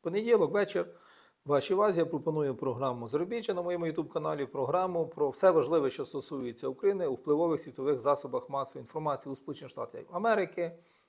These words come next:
Великій Британії, Франції, Німеччині, Іспанії та Італії. Ну, декілька тем, на які я хотів би на початку звернути увагу. Також ми поговоримо і про інші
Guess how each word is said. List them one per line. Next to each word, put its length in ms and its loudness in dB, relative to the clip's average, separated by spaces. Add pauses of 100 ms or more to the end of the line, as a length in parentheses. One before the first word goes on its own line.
(120)
Великій 300 0
Британії, 760 -2 (420)
Франції, 520 2
Німеччині, 720 -2
Іспанії 760 0
та 340 0 (220)
Італії. 420 -4 (680)
Ну, 80 -10
декілька 440 6
тем, 320 4 (180)
на 100 -8
які 160 -2
я 60 2
хотів 260 -6
би 280 0 (200)
на 100 -4
початку 460 0
звернути 420 -4
увагу. 420 4
Також 400 -2
ми 240 -10 (840)
поговоримо 640 2
і 80 0
про 180 4
інші 600 0